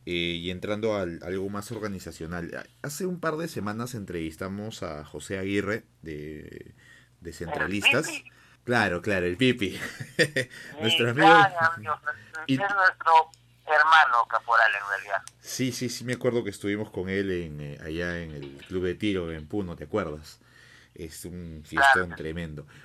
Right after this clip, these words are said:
Speaker 1: Oye, bueno, ya hablando en serio, eh, lo que te quería comentar es que José Aguirre nos decía lo siguiente: de que a él lo que le gustaba de la, de la movida de Lima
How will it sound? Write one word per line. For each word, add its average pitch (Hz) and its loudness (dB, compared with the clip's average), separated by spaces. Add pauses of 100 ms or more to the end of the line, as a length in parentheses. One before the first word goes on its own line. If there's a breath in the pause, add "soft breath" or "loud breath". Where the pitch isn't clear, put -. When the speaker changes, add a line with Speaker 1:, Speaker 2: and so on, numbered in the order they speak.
(120)
Speaker 1:
Oye, 98 4
bueno, 98 2
ya 104 2
hablando 127 4
en 120 2
serio, 139 4
eh, 107 4
lo 113 0
que 107 0
te 101 -2
quería 120 2
comentar 151 0
es - -8
que 156 -4
José - -4
Aguirre 170 0
nos 160 -4
decía 139 -4
lo 131 0
siguiente: 104 -4
de 90 -2
que 87 -4
a 90 -4
él 110 0
lo 143 0
que 135 -6
le 113 -2
gustaba 113 -4
de 120 0
la, 82 -6
de 92 -6
la 85 -6
movida 92 -2
de 107 0
Lima 92 -6